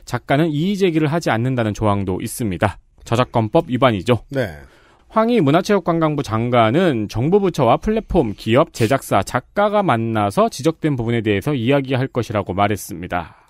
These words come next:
Speaker 2: 들여다봐야 되겠습니다. 그때 어떻게 하는지.
Speaker 1: 다른 지적도 있습니다. 민주당의 박정 의원실인데요.
Speaker 2: 음.
Speaker 1: 네이버 웹툰이 해외에서 웹툰의 상표권을 취득했어요.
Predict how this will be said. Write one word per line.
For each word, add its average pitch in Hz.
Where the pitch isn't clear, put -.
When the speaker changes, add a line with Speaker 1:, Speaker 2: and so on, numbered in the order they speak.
Speaker 2:
들여다봐야 147
되겠습니다. 113
그때 120
어떻게 -
하는지. 69
Speaker 1:
다른 226
지적도 208
있습니다. 135
민주당의 160
박정 151
의원실인데요. 120
Speaker 2:
음. 113
Speaker 1:
네이버 214
웹툰이 175
해외에서 240
웹툰의 -
상표권을 202
취득했어요. 120